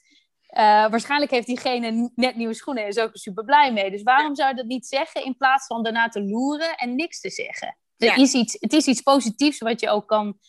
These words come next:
Speaker 1: kan geven. Dus minder luisteren, maar ook gevoel overbrengen.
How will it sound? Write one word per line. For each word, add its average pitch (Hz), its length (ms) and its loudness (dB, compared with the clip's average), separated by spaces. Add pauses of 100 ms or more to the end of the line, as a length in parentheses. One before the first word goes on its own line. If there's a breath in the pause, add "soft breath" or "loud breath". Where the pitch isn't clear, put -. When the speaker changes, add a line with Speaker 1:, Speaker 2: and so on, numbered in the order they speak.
Speaker 1:
kan 208 140 -6
geven. 247 200 4
Dus 214 120 0
minder 269 280 6
luisteren, 262 480 0
maar 247 140 -8
ook 277 180 -6 (280)
gevoel 247 580 -8
overbrengen. 180 720 -4